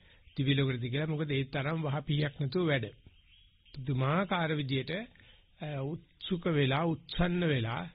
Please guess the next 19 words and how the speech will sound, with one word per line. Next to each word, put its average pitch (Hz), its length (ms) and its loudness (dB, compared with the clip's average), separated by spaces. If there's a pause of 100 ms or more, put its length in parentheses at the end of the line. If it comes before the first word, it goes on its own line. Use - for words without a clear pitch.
(140)
වැඩ. 123 260 -6 (600)
දැන් 123 200 -6
මේ 117 200 -2 (440)
ඔය 139 140 -2
කොවිඩ් 139 420 2
වගේ 127 260 -2
වසංගතයක් 120 640 -6
තියෙන 117 240 -8
වෙලාවක, 113 520 -8 (680)
ආර්ථික 139 420 -4
උද්දමනයක්, 131 680 -2
ආර්ථික 135 400 -6
අවපාතනයක් 127 720 -6
තියෙන 127 220 -2
වෙලාවට 127 380 -4
මිනිස්සු 151 360 -4
පුදුම 160 520 -4 (120)
දැවිල්ලකටපත් 147 960 0
වෙනවා. - 260 -12